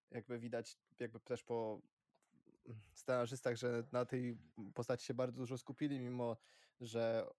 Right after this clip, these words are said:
było troszy-, dosyć duże obiecywania, że, że będzie wokół Kendalla ten sezon. No ale jakby koniec końców, e, to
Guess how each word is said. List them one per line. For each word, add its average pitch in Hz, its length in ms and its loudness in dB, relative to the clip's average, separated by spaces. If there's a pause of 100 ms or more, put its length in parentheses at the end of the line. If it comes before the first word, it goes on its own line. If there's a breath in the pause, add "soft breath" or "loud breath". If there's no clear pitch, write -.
(140)
było 117 300 -2
troszy-, 120 380 -4
dosyć 123 280 -4
duże 123 200 0
obiecywania, 117 580 2
że, 113 140 -4 (100)
że 117 120 -2
będzie 113 220 0
wokół 113 420 0
Kendalla 131 420 4
ten 127 180 -4
sezon. 123 460 2 (460 soft breath)
No 127 80 2
ale 131 180 6
jakby 123 480 4
koniec 120 320 0
końców, 120 600 0 (100)
e, 113 400 4 (800)
to 113 460 4